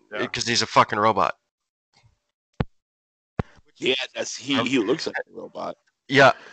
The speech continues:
Speaker 2: he really does. Did you guys see the latest Terminator where he's in it and he's old as fuck?
Speaker 1: Nope.
Speaker 3: Mm-mm.
Speaker 2: Dude,
Speaker 3: I don't
Speaker 2: so he's
Speaker 3: see
Speaker 2: supposed to
Speaker 3: that.
Speaker 2: be like a fucking Terminator, a robot, right?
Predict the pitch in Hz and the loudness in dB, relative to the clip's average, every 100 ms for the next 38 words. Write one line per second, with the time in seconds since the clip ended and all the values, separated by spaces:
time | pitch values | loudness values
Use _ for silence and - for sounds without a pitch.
0 | - 107 123 123 120 120 123 120 117 113 | -8 -2 2 4 2 4 4 4 4 6
1 | 113 - 143 151 143 185 240 226 - 170 | 4 2 -2 0 2 4 6 6 2 2
2 | 156 127 107 113 131 - - 147 147 147 | 2 2 4 2 2 -2 -2 0 2 2
3 | 151 139 131 143 135 139 143 85 113 95 | 2 2 0 0 0 0 0 -2 -4 -2
4 | 95 123 110 - 117 110 135 - _ - | 0 0 -2 0 4 4 2 -6 _ -20
5 | - _ _ 113 117 131 _ _ _ _ | -20 _ _ -12 -12 -12 _ _ _ _
6 | _ _ _ - 170 160 - 185 - - | _ _ _ -6 -2 4 6 6 4 0
7 | 180 220 - 185 170 - 226 220 226 160 | 2 2 4 6 6 6 6 6 4 2
8 | 180 175 165 135 - - 127 151 151 127 | 0 4 6 4 0 -6 0 0 0 -2
9 | 165 196 120 101 107 104 123 131 95 65 | 0 2 4 4 4 6 6 6 4 4
10 | 90 110 | 2 0